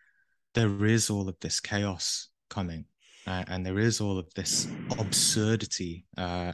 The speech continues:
out in this, this circus, uh, of life that is becoming,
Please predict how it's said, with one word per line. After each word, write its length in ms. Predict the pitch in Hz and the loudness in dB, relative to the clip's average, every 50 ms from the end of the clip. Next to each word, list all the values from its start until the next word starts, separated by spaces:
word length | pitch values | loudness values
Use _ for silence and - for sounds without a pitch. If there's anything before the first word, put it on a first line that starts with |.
| - - | -6 -4
out 340 | - 101 104 98 - - - | -2 0 0 0 0 -2 -2
in 160 | 101 95 92 - | -2 -2 -4 -4
this, 440 | - 92 87 - - - - - - _ 104 | -4 -6 -4 -4 -4 -4 -4 -6 -6 _ -8
this 200 | 95 - - - | -6 -2 -2 0
circus, 800 | - - - 107 104 104 - - 90 87 - - - - - - | 0 0 0 0 0 0 -2 -4 -6 -4 -2 -2 -2 -4 -6 -6
uh, 200 | 85 85 85 82 - | -8 -8 -8 -8 -10
of 160 | 92 - - | -10 -8 -6
life 360 | 90 95 104 113 95 - - | -4 -2 -2 -2 -4 -6 -8
that 140 | - 87 85 | -10 -8 -6
is 120 | 87 - | -6 -6
becoming, 520 | - - - - 101 98 95 90 87 82 | -6 -8 -8 -4 -4 -4 -2 -4 -6 -8